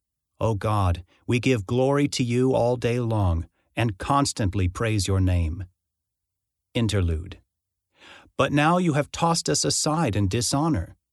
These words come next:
You no longer lead our armies to battle. You make us retreat from our enemies and allow those who hate us to plunder our land. You have butchered us like sheep and scattered us among the nations.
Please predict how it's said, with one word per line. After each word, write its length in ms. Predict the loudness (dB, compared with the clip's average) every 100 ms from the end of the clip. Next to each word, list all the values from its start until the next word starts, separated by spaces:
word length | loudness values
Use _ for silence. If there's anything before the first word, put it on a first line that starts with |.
| _ _ _ -20 -2
You 180 | 2 4
no 140 | 4
longer 400 | 4 4 4 2
lead 320 | 2 2 4
our 160 | 4 2
armies 440 | 2 2 2 0
to 100 | -2
battle. 480 | -2 0 0 -2 -6 _ _ _ _ _ _ _
You 100 | 0
make 180 | 2 4
us 200 | 0 0
retreat 460 | -2 -2 0 0 0
from 180 | 0 0
our 160 | 0
enemies 520 | 0 0 2 0 -2 -8 _ -4
and 140 | 0
allow 280 | 2 2 2
those 300 | 2 2 0
who 140 | 0
hate 280 | 0 0 0
us 300 | -2 -4 -6 -6
to 100 | -2
plunder 400 | 0 2 2 2
our 140 | 0
land. 480 | 0 -2 -4 -6 -8 _ _ _ -20 -16 -2
You 140 | 2
have 200 | 2 2
butchered 320 | 0 2 2
us 200 | 0 0
like 200 | -2 -2
sheep 420 | -2 -2 -2 -4 -10 _ _ _
and 160 | -2 -2
scattered 460 | -2 -2 0 0
us 160 | 0 0
among 240 | 0 0
the 80 | 0
nations. 600 | -2 -2 -2 -4 -4 -10